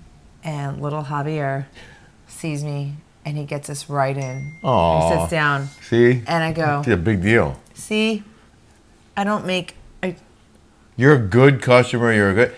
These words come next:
Speaker 2: I wonder what happens when we go to the Quiet Woman next time. Are they gonna see this right away?
Speaker 1: Do you think we should put us, uh,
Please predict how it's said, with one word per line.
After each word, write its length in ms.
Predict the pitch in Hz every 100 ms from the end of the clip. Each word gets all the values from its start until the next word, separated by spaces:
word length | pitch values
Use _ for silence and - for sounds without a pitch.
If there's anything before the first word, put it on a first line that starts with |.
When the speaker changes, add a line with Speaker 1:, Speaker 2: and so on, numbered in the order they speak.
| - _ _ _ _ -
Speaker 2:
I 40 |
wonder 180 | 110 170
what 80 | 180
happens 260 | 165 160 139
when 80 |
we 60 | 135
go 100 | 131
to 60 | 123
the 80 |
Quiet 320 | 110 135 135 120
Woman 260 | 139 135
next 220 | 87 87
time. 340 | - 82 71 64 - _ _ - -
Are 60 | 101
they 80 | 113
gonna 120 | 110
see 160 | 104 127
this 140 | 120
right 180 | 117 117
away? 400 | 113 117 127 156 -
Speaker 1:
Do 60 | -
you 80 | 185
think 140 | 202
we 80 | 190
should 160 | - -
put 140 | 180
us, 200 | 156 160
uh, 400 | - 156 139 110